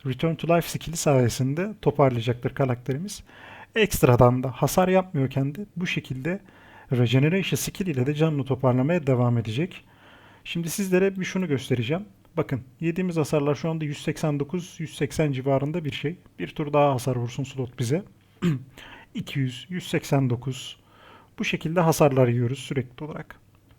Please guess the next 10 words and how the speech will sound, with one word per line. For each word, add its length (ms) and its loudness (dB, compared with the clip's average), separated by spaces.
Bu 80 0
slottaki 560 2
resist'in 500 2
sizlere 420 2
ne 80 2
kadar 200 6
önemli 340 2
olduğunu 260 -2
anlatmak 380 -2
istiyorum. 320 -10